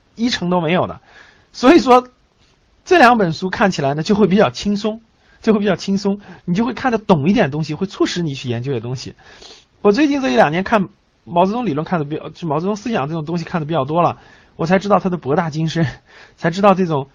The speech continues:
原来我看的《营销战》和《定位》实际只是其中的两三成的思想深度，大概是这个意思啊。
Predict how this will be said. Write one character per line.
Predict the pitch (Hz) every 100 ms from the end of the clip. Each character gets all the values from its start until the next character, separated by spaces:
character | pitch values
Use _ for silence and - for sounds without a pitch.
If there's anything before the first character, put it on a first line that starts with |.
| _ _
原 | - 180
来 | 214
我 | 196
看 | - 180
的 | 165
《营 |
销 | 185 190
战》 | 190 170
和 | 175
《定 | 185
位》 | 180
实 | 156 165
际 | 185
只 | 151
是 | 151
其 | -
中 | 156 175
的 |
两 | 156 120
三 | 165
成 | - 143
的 | 160 147 -
思 | - 180
想 | 139 123
深 | 147 147
度， | 135 - - - - - _ _
大 | 170
概 | 160
是 | 160
这 | 165
个 | 113
意 | 113
思 | -
啊。 | 110